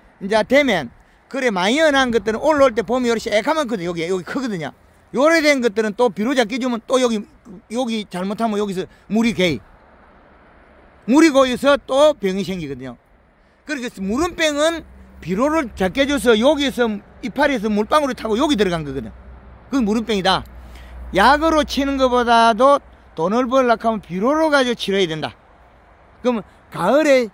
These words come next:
심었을 때 마늘을 우비료를 갖다가 심고 나서 초기 이파리 한 두세 장 올라올 때 요소를 갖다가 그, 저, 백 평당 십 킬로,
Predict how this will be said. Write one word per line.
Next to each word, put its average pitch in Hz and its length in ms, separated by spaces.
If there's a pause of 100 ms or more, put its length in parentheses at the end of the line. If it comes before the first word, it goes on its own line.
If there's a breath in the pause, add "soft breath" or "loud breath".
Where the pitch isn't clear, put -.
(360 soft breath)
심었을 247 640
때 240 260
마늘을 226 680 (320)
우비료를 254 640
갖다가 214 420
심고 226 380
나서 240 420 (640)
초기 277 360
이파리 254 380
한 226 160
두세 202 260
장 247 160
올라올 240 260
때 233 240 (720 soft breath)
요소를 240 460
갖다가 208 480 (140)
그, 180 360 (760)
저, 180 260
백 254 240
평당 254 300
십 247 220
킬로, 196 240